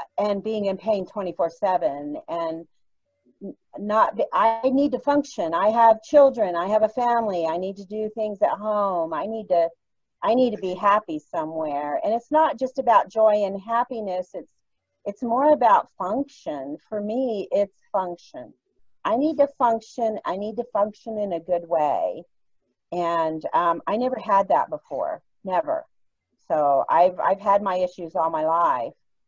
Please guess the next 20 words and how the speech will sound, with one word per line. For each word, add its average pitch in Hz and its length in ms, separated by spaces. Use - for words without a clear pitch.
And, 170 460
um, 165 220
we're 190 160
gonna 185 320
talk 208 240
a 208 40
little 196 160
bit 185 220
later 196 440
about 160 440
specifically 208 720
how 175 220
it's - 200
changed, 202 760
but 165 220
I 208 180
used 254 420
to 226 100
be 202 720
on 180 460